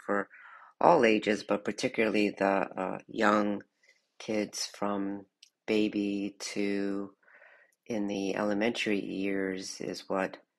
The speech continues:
I'm getting, that, um, there needs to be more emphasis and focus on sensory integration,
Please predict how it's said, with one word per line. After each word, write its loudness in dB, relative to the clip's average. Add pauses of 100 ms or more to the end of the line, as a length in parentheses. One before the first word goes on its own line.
(460)
I'm -4
getting, 0
that, -4
um, -4 (1200)
there 2
needs 0
to 0
be 2
more 4
emphasis -4
and -2
focus -6 (120)
on 0 (760)
sensory 0
integration, 0